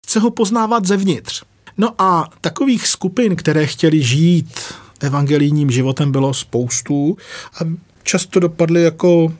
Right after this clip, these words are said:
heretici, že? Tak František, když má těch prvních dvanáct bratří, jde do Říma,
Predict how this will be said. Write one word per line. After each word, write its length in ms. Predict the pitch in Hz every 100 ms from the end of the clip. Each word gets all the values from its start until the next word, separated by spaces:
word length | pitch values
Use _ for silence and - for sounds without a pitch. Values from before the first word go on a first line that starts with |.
| _
heretici, 640 | - 160 170 123 - -
že? 220 | 120 127 185 - _ - - - -
Tak 120 | - 165
František, 680 | 175 175 - - 196 -
když 160 | - 165
má 180 | 196 180
těch 200 | 170 165
prvních 340 | - 170 185
dvanáct 300 | 151 165 170
bratří, 340 | 170 165 - 175
jde 80 |
do 120 | 135 110
Říma, 440 | 123 135 127 131